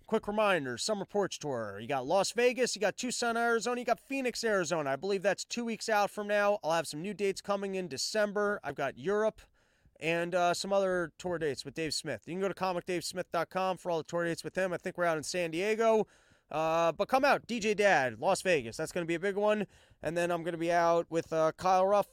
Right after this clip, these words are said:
doing the two Arizona gigs. And this is your last chance to experience summer, 'cause summer's over for everyone else unless you come to this magical place called Summer Porch Tour, in which case it is still summer. All right. Uh, you know what? Before we do this topic, I'll let you guys just inspect the border wall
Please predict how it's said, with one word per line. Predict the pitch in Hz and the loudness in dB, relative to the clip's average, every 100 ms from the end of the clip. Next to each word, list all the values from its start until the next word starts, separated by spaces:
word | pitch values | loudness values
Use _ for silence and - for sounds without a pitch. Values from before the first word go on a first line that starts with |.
| _ - | _ -8
doing | 175 170 | -6 -6
the | 151 | -8
two | - 202 196 190 - | -4 -4 -2 -4 0
Arizona | 170 160 165 208 | 2 2 0 -2
gigs. | 196 208 208 165 | -2 -4 -4 -6
And | 190 | -6
this | 190 | -6
is | 185 | -6
your | 170 | -4
last | 175 175 - | 0 0 -2
chance | 190 180 139 | -4 -4 -6
to | - | -8
experience | 147 - 180 160 143 - | -8 -8 -6 -6 -6 -2
summer, | 180 123 107 | -2 -2 -12
'cause | - 143 | -10 -4
summer's | 247 226 196 | -2 0 2
over | 220 170 | 2 0
for | - 190 | -2 -2
everyone | 175 170 165 | 0 0 2
else | 139 - | 0 -2
unless | 135 147 | -6 -8
you | 151 | -6
come | 170 156 | -6 -6
to | 147 | -8
this | 135 | -8
magical | 151 147 139 | -6 -6 -8
place | - 208 185 | -4 -4 -2
called | - 214 | -2 -4
Summer | - 233 214 | -4 -4 -4
Porch | - 285 - | -4 -4 0
Tour, | 214 214 196 - - - | 2 4 2 -2 -20 -6
in | 180 | -4
which | 190 | -2
case | 190 180 - | -2 -2 -4
it | - 170 | -4 -2
is | 165 | -2
still | - - 170 165 | -4 -2 0 0
summer. | - - 139 107 101 101 - | -2 -4 -4 -4 -12 -8 0
All | |
right. | 156 107 _ _ _ _ _ _ _ | 2 0 _ _ _ _ _ _ _
Uh, | - 180 185 185 170 | 2 4 6 6 4
you | 214 | 6
know | 262 | 4
what? | - | 4
Before | 240 339 | -2 0
we | 359 | 0
do | 214 190 | 0 -2
this | 151 | -2
topic, | - 143 131 135 - - _ - - | 0 0 0 -6 -6 -20 _ -14 0
I'll | 208 | 2
let | 254 233 | 2 -2
you | 226 | -2
guys | 202 196 180 | 2 2 0
just | 196 - | -8 -10
inspect | 180 - 170 165 | -12 -8 -8 -6
the | 160 | -8
border | 135 147 143 | -6 -4 -2
wall | 139 139 127 | 0 0 -2